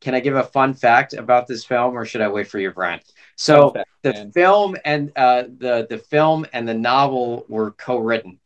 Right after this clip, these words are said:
Speaker 1: Uh, n-, uh, were contemporaneously written. They were written at the same time. And as Kubrick was working on the film,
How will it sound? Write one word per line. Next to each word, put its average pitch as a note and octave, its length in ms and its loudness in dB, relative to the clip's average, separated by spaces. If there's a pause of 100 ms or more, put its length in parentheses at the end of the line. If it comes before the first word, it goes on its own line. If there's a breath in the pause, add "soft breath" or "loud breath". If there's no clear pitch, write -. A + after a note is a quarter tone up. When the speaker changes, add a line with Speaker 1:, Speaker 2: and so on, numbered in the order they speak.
(320)
Speaker 1:
Uh, A#2+ 240 2
n-, C#3+ 260 0
uh, C3 280 8
were C3 340 -4
contemporaneously C3 1700 -2
written. G2+ 420 -8
They G2+ 100 -6
were A2 140 0
written B2 400 -2
at B2+ 240 2
the C3+ 100 -6
same B2 360 -4
time. A2 560 0 (540 soft breath)
And A#2 320 -2
as C#3 720 2 (440)
Kubrick C#3+ 520 2
was A#2 240 -10
working A#2+ 640 -2
on G#2 440 0
the G2 60 -8
film, A#2 580 0